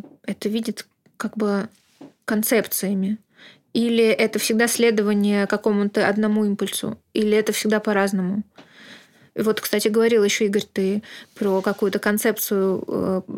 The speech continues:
жизни в целом, да, которую ты хочешь донести. Вот ты, что ты хочешь делать, да, и как ты это выражаешь, э,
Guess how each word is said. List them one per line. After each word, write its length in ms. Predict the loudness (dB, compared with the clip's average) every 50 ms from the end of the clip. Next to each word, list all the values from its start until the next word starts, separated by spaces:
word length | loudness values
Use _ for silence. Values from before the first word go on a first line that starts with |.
| -8 -6
жизни 680 | -4 0 2 4 4 4 4 4 2 2 2 0 -2 -4
в 80 | -8 -6
целом, 380 | -2 0 2 2 2 0 0 0
да, 160 | 0 0 0
которую 360 | 0 -2 0 0 0 0 0
ты 280 | 0 2 2 2 2 0 -2 -6 -4 -2
хочешь 240 | -2 -2 0 0 0
донести. 520 | 0 0 0 2 0 0 -2 -4 -6 -6 -6
Вот 100 | -4 -2
ты, 160 | -2 -2 -2 -2
что 220 | -4 -2 0 0
ты 100 | 0 0
хочешь 320 | -2 -2 -2 -2 -2 -2 -2
делать, 360 | 0 0 0 0 0 -2 -2
да, 220 | -2 -2 0 0
и 60 | -2 -2
как 220 | -4 -6 -6 -4
ты 100 | -4 -4
это 160 | -4 -2 -2 0
выражаешь, 600 | 0 0 0 2 2 2 2 0 0 -2 -2 -4
э, 240 | -2 -2 -2 -4